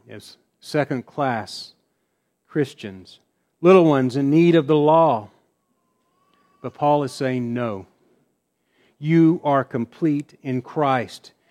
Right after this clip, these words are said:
Your justification is through faith. Your union with Christ is through faith.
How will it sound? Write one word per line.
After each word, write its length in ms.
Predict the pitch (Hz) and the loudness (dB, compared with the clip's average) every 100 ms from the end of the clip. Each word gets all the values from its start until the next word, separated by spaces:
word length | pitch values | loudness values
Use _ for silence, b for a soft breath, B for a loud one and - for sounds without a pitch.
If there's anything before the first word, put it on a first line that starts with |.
| _ - | _ -4
Your 180 | 156 147 | 0 0
justification 1080 | 165 160 - 143 143 - 156 156 175 160 | 2 0 -2 -12 -6 0 2 0 -2 -4
is 280 | 143 147 131 | -2 -4 -4
through 260 | - 143 135 | -4 -4 -2
faith. 440 | 160 143 113 95 _ _ b b | 0 0 0 -6 _ _ b b
Your 200 | 147 156 | 0 0
union 560 | 139 160 170 175 165 160 | 2 2 4 4 2 2
with 180 | 151 - | -2 -4
Christ 560 | - 160 151 135 - | -2 2 2 0 -6
is 280 | - 156 143 | -4 -4 -4
through 260 | - 151 135 | -2 -2 -2
faith. 420 | 170 147 117 | 0 0 0